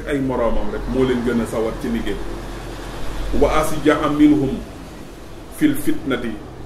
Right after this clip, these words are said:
Ku ne xam na ni liggéey dafa am fitna. Mu ni Seydina Limaamu sallallahu alayhi wa sallam moo leen gënoon nekk jàmbaar ci fitna yi liggéey. Wa ahdalahum moo leen gënoon a maanu. Wa kaana nekkoon na it, yatbaxu daan togg lahum ñeel leen.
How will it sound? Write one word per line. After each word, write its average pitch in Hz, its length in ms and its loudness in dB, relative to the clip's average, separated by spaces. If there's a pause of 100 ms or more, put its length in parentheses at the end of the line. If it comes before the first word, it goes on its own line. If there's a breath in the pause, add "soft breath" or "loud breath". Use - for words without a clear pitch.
(260)
Ku 160 100 4
ne 165 120 2
xam 160 260 -2
na 160 60 2
ni 147 160 6
liggéey 147 380 4
dafa - 280 2
am 135 140 -2
fitna. 117 440 -4
Mu 120 120 -4
ni 123 160 -2
Seydina 131 440 -2
Limaamu 117 380 0
sallallahu 113 300 4
alayhi 110 160 2
wa 104 80 -2
sallam 117 260 -2
moo 139 140 2
leen 131 260 0
gënoon 180 300 6
nekk 170 220 -4 (120)
jàmbaar 120 440 0
ci 92 60 -8
fitna 110 320 -4
yi 104 80 -4
liggéey. 98 300 -4 (960)
Wa 127 140 0
ahdalahum 120 760 -4 (640)
moo 123 220 -2
leen 117 260 0
gënoon 110 300 -2
a 107 40 -6
maanu. 101 380 -4 (340)
Wa - 220 2
kaana 113 300 4
nekkoon 110 400 -2
na 107 80 -6
it, 101 180 -4 (440)
yatbaxu 117 680 -2
daan 107 260 -4
togg 104 220 -6
lahum 104 400 -4
ñeel 98 200 -4
leen. 92 120 -6